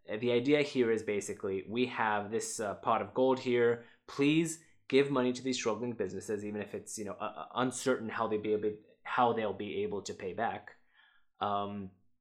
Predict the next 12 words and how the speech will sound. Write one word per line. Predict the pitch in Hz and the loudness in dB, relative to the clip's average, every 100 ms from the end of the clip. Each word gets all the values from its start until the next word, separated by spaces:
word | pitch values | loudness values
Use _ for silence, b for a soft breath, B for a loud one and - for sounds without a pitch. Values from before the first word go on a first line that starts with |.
| _ _ - - _ - | _ _ -20 -20 _ -6
and | 113 117 113 | -4 -4 -8
i-, | - | -6
if | 123 123 127 | -2 -2 -2
they | 127 | -2
can't, | 202 156 139 - | 0 0 -2 -4
then | 120 113 | -4 -2
we'll, | 113 113 110 - | 0 0 0 -4
we'll | 107 107 107 - - _ - | 0 2 0 -4 -20 _ -10
actually, | 98 98 101 95 98 - _ _ | -10 -8 -6 -6 -6 -10 _ _
uh, | 104 98 104 | -14 -12 -12
cover | - 180 | -2 0
it. | 107 | -2